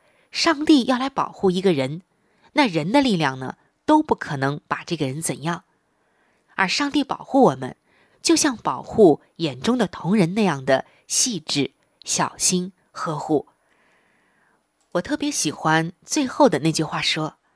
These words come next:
：“将我隐藏在你翅膀的荫下。”把我们藏在上帝那大能的翅膀下，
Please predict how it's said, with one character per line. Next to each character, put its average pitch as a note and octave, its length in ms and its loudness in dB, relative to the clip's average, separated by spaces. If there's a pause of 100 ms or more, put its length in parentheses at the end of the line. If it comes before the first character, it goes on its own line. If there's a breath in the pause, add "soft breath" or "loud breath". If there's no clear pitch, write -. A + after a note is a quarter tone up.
(520)
：“将 D#4 280 0
我 A3 140 2
隐 E3 220 -2
藏 D3 320 -6
在 E3 400 0
你 E3 160 0
翅 - 300 -2
膀 C3 180 -4
的 C3 120 -8
荫 G3 240 -4
下。” - 320 -4 (1300)
把 A#3 180 -2
我 F#3 100 4
们 E3 180 2
藏 D3+ 340 -8
在 F#3+ 320 -2 (140)
上 A3+ 380 0
帝 G3+ 180 0
那 F#3+ 160 0
大 B3+ 280 -4
能 D3 200 -4
的 F#3 80 4
翅 - 220 -4
膀 D3+ 200 -10
下， - 280 -6